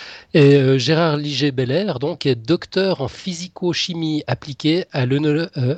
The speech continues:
pardon, appliquée à l'œnologie et professeur à l'université de Reims, Champagne-Ardenne. Il participe activement à la diffusion des connaissances et à des opérations de vulgarisation sur son thème de recherche,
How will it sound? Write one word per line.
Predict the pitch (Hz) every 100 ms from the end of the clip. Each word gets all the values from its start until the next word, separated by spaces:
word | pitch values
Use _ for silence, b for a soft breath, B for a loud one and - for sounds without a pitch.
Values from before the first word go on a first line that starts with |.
| -
pardon, | 143 127 139
appliquée | 135 143 143 147
à |
l'œnologie | 131 156 135 123 139 190 185 - -
et | 131
professeur | 123 - 170 170 - 175
à | 139
l'université | 127 143 139 - - 156
de | 120
Reims, | - 135 143 - - -
Champagne-Ardenne. | - 123 135 123 113 101 95 98 95 - B B B B B B
Il | 143 139 123 _ _ _
participe | 156 - 175 - 156
activement | 139 - 156 139 135
à |
la | 123
diffusion | 110 - 127 131 123
des | 120
connaissances | 135 127 - 127 120 110 - 127
et | 117
à | 110
des | 113
opérations | 123 123 113 131
de | 107
vulgarisation | 110 117 113 117 110 - 113
sur | 113
son | 104 117
thème | - 101
de | 98
recherche, | 90 180 220 -